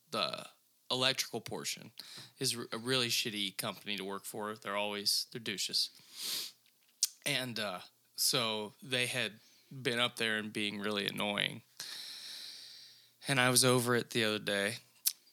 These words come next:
So as soon as they left, I knew that you were on, uh, Station fifteen.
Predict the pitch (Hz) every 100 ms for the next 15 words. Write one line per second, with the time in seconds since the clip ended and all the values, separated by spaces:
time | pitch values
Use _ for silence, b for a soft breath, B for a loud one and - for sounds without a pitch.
0 | - - 139 120 113 - 127 - 139 131
1 | 127 120 117 117 110 101 - - - 120
2 | 117 123 127 127 117 104 117 113 110 107
3 | 104 104 101 - - - - - 127 -
4 | 127 131 - 139 151